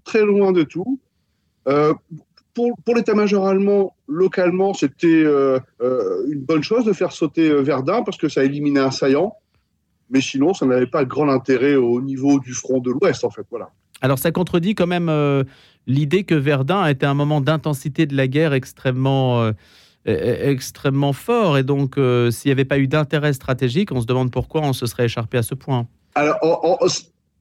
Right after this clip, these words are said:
Speaker 1: c'est un moment très fort pour les Français, mais aussi pour les Allemands d'ailleurs, hein. Euh,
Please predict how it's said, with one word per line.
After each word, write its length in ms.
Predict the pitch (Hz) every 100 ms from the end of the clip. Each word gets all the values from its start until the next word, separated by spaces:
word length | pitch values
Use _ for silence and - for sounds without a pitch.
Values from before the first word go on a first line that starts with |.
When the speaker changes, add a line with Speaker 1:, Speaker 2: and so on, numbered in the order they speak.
| -
Speaker 1:
c'est 180 | 165 175
un 120 | 165
moment 300 | 180 190 175
très 220 | 156 190
fort 380 | - 196 196 -
pour 200 | - 156
les 100 | 139
Français, 560 | - 131 - 143 220 - -
mais 100 | 131
aussi 200 | 127 143
pour 140 | 120
les 120 | 113 117
Allemands 240 | 135 190
d'ailleurs, 300 | 127 160 196
hein. 140 | 143 156 - -
Euh, 420 | 123 123 123 117